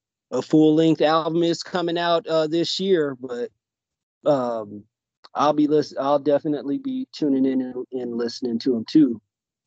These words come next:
especially since, um, but it, but especially since even if you do go back to look at the, uh, at the I G clip, uh, Royce didn't really say anything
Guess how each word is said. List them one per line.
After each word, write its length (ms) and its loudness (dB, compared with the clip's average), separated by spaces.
especially 560 2
since, 460 -4
um, 640 -4
but 240 4
it, 160 2
but 300 0
especially 600 -4
since 360 -2
even 280 -2
if 120 -4
you 120 2
do 300 2
go 140 4
back 220 0
to 100 -6
look 220 -4
at 140 -4
the, 120 -6
uh, 380 0
at 160 -2
the 160 -4
I 160 4
G 280 -16
clip, 420 -8
uh, 240 -6
Royce 380 -2
didn't 260 0
really 200 2
say 300 0
anything 600 -6